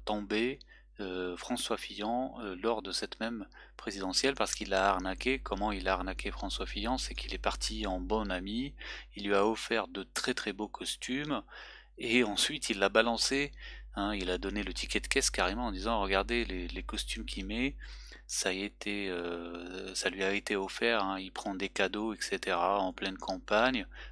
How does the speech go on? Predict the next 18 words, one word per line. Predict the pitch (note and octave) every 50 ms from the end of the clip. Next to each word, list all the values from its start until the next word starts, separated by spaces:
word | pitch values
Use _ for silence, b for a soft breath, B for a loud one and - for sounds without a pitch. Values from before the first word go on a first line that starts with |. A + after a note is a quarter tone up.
| B B
alors | - G2+ F#2 F#2+ F#2 -
qu'il | - - F#2 F#2
l'a | F#2+ F#2+
fait | - - B2 B2 B2+ A#2+ -
intentionnellement. » | - A#2 G#2 - - A2 G#2 - - A2 G#2 G2 F#2 F2+ E2+ - - - B B B B B B B B B B B B B
Donc | G2 - -
c'est, | - - G#2+
c'est | - - - - - - - B2 A#2+
ce | - - G#2
fameux, | F#2+ - - G2+ G2+ G#2+ A#2 B2 B2+ B2+ - -
euh, | A#2+ G#2 F#2+
Robert | F#2 F2+ G2+ G#2+ A2+ A#2+ A#2+ A2 A2
Bourgi. | G#2 G#2+ G2+ G2 F#2 F#2+ - - - - - B B B B B B B B B B B B B B B B B B - - -
Bon, | A2 A#2+ C3 C3 A2 - - - - - - - -
alors | A2+ G#2+ F#2 E2+
on | F#2 G2+
va | A2+ B2 B2+ B2+
avancer. | A#2 A2+ A2 - - - -